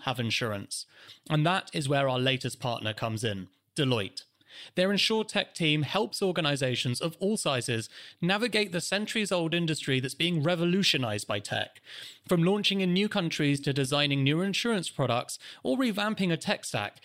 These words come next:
if you've got an insurance problem that you think technology can solve, check out Deloitte. Now, back to someone who's got his cover all sorted,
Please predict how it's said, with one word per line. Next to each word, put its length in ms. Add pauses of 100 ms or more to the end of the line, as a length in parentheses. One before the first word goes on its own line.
(260)
if 200
you've 160
got 260
an 140
insurance 400
problem 480
that 100
you 140
think 240
technology 560
can 180
solve, 460 (300)
check 220
out 160
Deloitte. 460 (440)
Now, 280 (280)
back 180
to 80
someone 320
who's 140
got 200
his 180
cover 280
all 200
sorted, 480